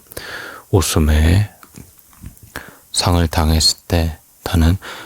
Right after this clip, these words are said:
검은 리본을 달고 있었다. 나보다 높은 학년이었고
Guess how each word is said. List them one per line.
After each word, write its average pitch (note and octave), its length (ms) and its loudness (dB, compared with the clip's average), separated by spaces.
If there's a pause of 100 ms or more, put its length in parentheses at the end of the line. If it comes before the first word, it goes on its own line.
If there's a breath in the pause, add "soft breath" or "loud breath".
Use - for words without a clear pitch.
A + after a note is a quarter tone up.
(140 loud breath)
검은 E2 540 0
리본을 E2 680 2
달고 E2+ 340 0
있었다. D#2 680 -2 (1900 loud breath)
나보다 F#2 320 0
높은 F#2 500 0
학년이었고 F2 1120 2